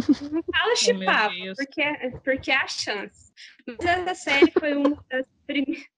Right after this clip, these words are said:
Speaker 1: foi a primeira série da Netflix, assim, da Turquia, que ficou bem famosa, né, pra fora da Turquia. Então, é uma série bem importante, tanto que ela já tem a segunda e a terceira temporada. Ela tem três temporadas completas na,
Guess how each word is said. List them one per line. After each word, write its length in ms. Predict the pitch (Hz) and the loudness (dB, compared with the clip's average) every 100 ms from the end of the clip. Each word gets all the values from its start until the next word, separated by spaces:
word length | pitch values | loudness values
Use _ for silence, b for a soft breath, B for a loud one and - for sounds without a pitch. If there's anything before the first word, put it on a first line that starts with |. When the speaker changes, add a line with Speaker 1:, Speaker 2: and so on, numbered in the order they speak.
| _ _ _ B 359 B | _ _ _ B -18 B
Speaker 1:
foi 220 | 285 277 | 0 4
a 240 | 285 - 269 | 4 2 -2
primeira 440 | 269 311 311 381 | 0 4 4 2
série 340 | 494 466 339 262 | 0 0 0 0
da 120 | 254 | 0
Netflix, 540 | 254 240 - 254 240 226 | 2 0 -2 -6 -6 -4
assim, 540 | 226 226 247 226 214 - _ - | -6 -4 0 2 0 -2 _ 2
da 160 | 233 | 2
Turquia, 720 | 247 320 320 - 247 226 294 | 2 0 0 -2 -4 -2 -2
que 140 | 302 254 - - - - - | -2 -4 -8 -20 -20 -20 -10
ficou 280 | 262 - 262 | -8 -2 -2
bem 180 | 240 247 | 2 2
famosa, 680 | - 349 349 233 262 294 277 | 2 0 2 2 2 2 2
né, 200 | 269 269 - _ _ | 2 0 -4 _ _
pra 180 | - 240 | 0 2
fora 440 | 240 - 233 247 311 | 2 2 4 6 4
da 140 | 277 | 2
Turquia. 680 | 262 247 240 - 214 202 302 - B B B | 0 -2 -2 -6 -10 -6 -8 -8 B B B
Então, 200 | 240 254 | 0 4
é 60 | 240 | 4
uma 140 | 254 | 4
série 280 | 254 254 233 | 2 2 2
bem 240 | 240 226 | 2 2
importante, 680 | 254 320 330 - 240 226 269 - | 2 0 -2 0 0 0 -2 -4
tanto 280 | 240 233 - | -2 -2 -2
que 80 | 247 | 0
ela 160 | 233 | 2
já 200 | 226 262 - - | 4 2 2 0
tem 300 | 269 240 277 | 2 2 0
a 40 | |
segunda 440 | - 277 233 240 | -2 0 2 2
e 20 | 262 | 2
a 40 | |
terceira 380 | 277 285 277 240 | 0 -2 0 0
temporada. 760 | 233 226 240 226 202 202 214 277 B B - | 0 -4 -2 -2 0 0 -2 -4 B B 0
Ela 200 | 226 220 | 2 2
tem 220 | 220 220 | 2 0
três 320 | - 233 277 | 2 2 2
temporadas 600 | 302 285 277 233 214 220 | 2 2 2 0 -2 -2
completas 680 | - 247 339 269 226 226 254 | 2 4 6 6 4 4 2
na, 300 | 233 233 | 4 4